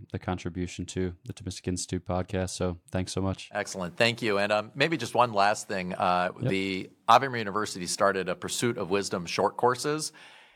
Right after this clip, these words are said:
Speaker 2: And on there, I have a six-part, thirty, like, six thirty-minute, uh, videos on C S Lewis. It's called The Wisdom of C S Lewis, as part of the wis-, uh, the Pursuit of Wisdom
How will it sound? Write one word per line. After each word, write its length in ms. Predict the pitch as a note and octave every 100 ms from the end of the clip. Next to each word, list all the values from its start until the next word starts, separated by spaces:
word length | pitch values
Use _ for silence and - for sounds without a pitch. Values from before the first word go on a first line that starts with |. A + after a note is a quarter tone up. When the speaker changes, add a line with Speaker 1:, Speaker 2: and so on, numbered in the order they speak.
| _
Speaker 2:
And 540 | G#2 F#2+ F#2+ F#2+ F2+ F#2
on 460 | A#2 C3+ C#3 C#3 C3
there, 360 | - G2 F#2+ F#2+
I 120 | G2
have 160 | G2 F#2
a 260 | F2 E2+
six-part, 800 | E2+ - A#2+ - - - G#2+ G2+
thirty, 380 | - A2 G2+ G2+ F#2+ -
like, 180 | F#2 F2
six 360 | - B2 - -
thirty-minute, 680 | A#2+ G#2+ G2 F#2+ F#2+ F2+ -
uh, 200 | F2+ E2+
videos 720 | E2 G2+ G2+ F2+ E2 E2 D#2+ -
on 540 | F2 F2 E2+ E2 E2 E2
C 240 | - A2+
S 140 | F#2+ A2
Lewis. 400 | G2 B2+ C#3 -
It's 80 | -
called 260 | F#2+ F2+
The 200 | D#2+ E2 -
Wisdom 360 | F2+ F2 F#2 E2+
of 140 | E2+
C 180 | - F2+
S 160 | D#2+
Lewis, 400 | G#2+ E3 G#3 - - - - - - _
as 200 | F#2 F2+
part 200 | - G2
of 60 | F2
the 60 |
wis-, 260 | F2+ F2 -
uh, 100 | G2+
the 80 | E2+
Pursuit 320 | - - G2
of 80 | E2+
Wisdom 480 | F2+ D#2+ - D#2+ D2+